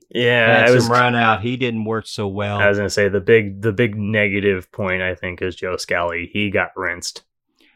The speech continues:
Speaker 2: Uh,
Speaker 1: He
Speaker 2: we
Speaker 1: just
Speaker 2: could talk
Speaker 1: got
Speaker 2: about
Speaker 1: absolutely rinsed.
Speaker 2: Luca De La Torre came in for Tyler Adams, looked pretty good. Uh, against Uruguay, came in, did, had some moments where he didn't look quite so good, but he's a backup,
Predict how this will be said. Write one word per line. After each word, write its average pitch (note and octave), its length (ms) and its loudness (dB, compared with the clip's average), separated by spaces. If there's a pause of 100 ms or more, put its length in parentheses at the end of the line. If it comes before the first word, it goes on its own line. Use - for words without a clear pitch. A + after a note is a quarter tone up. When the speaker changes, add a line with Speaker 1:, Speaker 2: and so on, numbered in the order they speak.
Speaker 2:
Uh, C3 160 2
Speaker 1:
He B2+ 80 4
Speaker 2:
we B2 60 2
Speaker 1:
just G2+ 160 0
Speaker 2:
could A#2 80 2
talk F2+ 140 4
Speaker 1:
got - 20 0
Speaker 2:
about F#2 140 4
Speaker 1:
absolutely F#2+ 280 2
rinsed. F2 320 -6
Speaker 2:
Luca D3 340 -2
De B2 220 0
La A2+ 160 0
Torre B2+ 520 -2
came A2 280 -2
in G#2+ 180 -4
for G2+ 220 -6
Tyler G2 400 -6
Adams, G2+ 400 -6
looked G#2 200 -8
pretty F#2+ 200 -6
good. A#2+ 540 0 (440)
Uh, G2 380 -2
against G2 380 -6
Uruguay, B2+ 500 -2
came A2+ 300 -4
in, A2 480 -4 (180)
did, G2 340 -10 (240)
had G2 280 -10
some F#2 200 -6
moments A2 480 0
where G2 160 -6
he F#2+ 140 -6
didn't D#3+ 300 -4
look G#3+ 220 -4
quite F#3 260 -2
so F3 160 -4
good, C3+ 440 -2 (520)
but A#2 180 0
he's A#2+ 260 -2
a A#2+ 60 0
backup, G2 560 -6